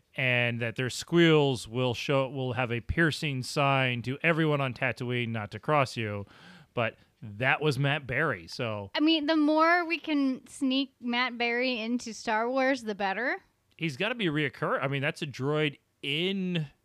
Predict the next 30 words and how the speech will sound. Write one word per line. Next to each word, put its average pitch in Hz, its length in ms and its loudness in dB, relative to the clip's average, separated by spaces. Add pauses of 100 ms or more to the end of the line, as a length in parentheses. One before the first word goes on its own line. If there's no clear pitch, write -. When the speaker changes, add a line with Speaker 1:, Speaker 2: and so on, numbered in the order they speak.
(540)
Speaker 1:
Lord 139 480 2
Fett's 160 420 -2
Speaker 2:
He's - 100 -2
Speaker 1:
palace - 420 6
Speaker 2:
such 403 100 4
Speaker 1:
now. 294 240 6
Speaker 2:
a 311 40 2
good 269 420 0
actor. 262 800 2
He's 370 320 -6 (140)
so 349 400 0 (300)
fabulous. 254 580 2
He 349 180 -2
should 277 240 -6
be 254 200 -4
in 233 120 -4
a 214 80 -4
lot 196 300 -2
more 196 340 -6 (140)
Star 190 320 -6
Wars 196 320 -8
than 196 220 -10
just 202 340 -10
a 196 160 -4
little 196 240 -6
cameo, 196 480 -4
but 190 140 -2
I'll 214 120 0
take 196 260 -4
it. 147 240 -4